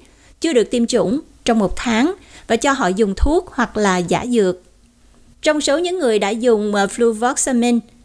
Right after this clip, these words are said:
mười phẩy sáu phần trăm đã cần bác sĩ điều trị trong hơn sáu giờ hoặc phải nhập viện. Trong khi đó, thì có mười lăm phẩy bảy phần trăm những người tham gia nhận giả dược phải nhập viện hoặc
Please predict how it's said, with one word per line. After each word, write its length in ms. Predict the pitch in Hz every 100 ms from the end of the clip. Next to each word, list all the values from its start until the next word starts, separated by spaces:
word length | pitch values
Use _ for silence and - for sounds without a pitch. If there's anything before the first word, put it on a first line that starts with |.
| - - -
mười 300 | 240 247 240
phẩy 200 | 196 220
sáu 320 | - 277 359 -
phần 160 | 233
trăm 420 | 202 247 233 233
đã 140 | 208 208
cần 320 | - 240 196
bác 160 | 240 302
sĩ 160 | 202
điều 180 | 214 208
trị 240 | 190 180
trong 220 | 185 233 214
hơn 220 | 254 226
sáu 260 | - 214 269
giờ 360 | 277 220 190 185
hoặc 160 | 202 -
phải 120 | 190
nhập 180 | 269 -
viện. 280 | 208 180 185 - - - - - -
Trong 200 | 247 233
khi 160 | 254 233
đó, 280 | 214 226 339
thì 100 | 247
có 200 | - 262
mười 240 | 311 208
lăm 300 | 247 311 302
phẩy 240 | - 202
bảy 300 | 214 226 185 247
phần 120 | 247
trăm 220 | 233 220
những 180 | 208 233
người 140 | 269
tham 220 | 190 247 214
gia 260 | 214 202
nhận 480 | 202 196 170 170 185
giả 200 | 190 175 247
dược 280 | 226 180 - -
phải 120 | 196
nhập 180 | 185 220 -
viện 280 | 180 180 - -
hoặc 160 | 208